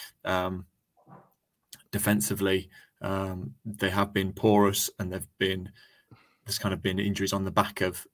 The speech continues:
Fofana where, uh, you know, they've had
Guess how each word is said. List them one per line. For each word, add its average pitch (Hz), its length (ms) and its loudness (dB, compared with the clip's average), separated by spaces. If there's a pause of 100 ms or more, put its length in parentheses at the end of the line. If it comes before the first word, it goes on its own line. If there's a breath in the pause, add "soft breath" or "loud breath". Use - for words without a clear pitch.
(120)
Fofana 95 580 0
where, 95 460 0 (460 soft breath)
uh, 92 580 -8 (1160)
you 101 140 -6
know, 87 100 -4
they've 87 160 -2
had 92 280 -2